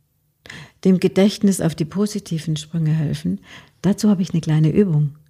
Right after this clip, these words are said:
Die nennt sich den Wald entdecken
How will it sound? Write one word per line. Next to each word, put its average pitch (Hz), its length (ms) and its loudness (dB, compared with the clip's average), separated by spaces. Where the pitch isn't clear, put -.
Die 180 180 4
nennt 185 320 6
sich 226 420 2
den 170 200 4
Wald 180 260 0
entdecken 175 680 2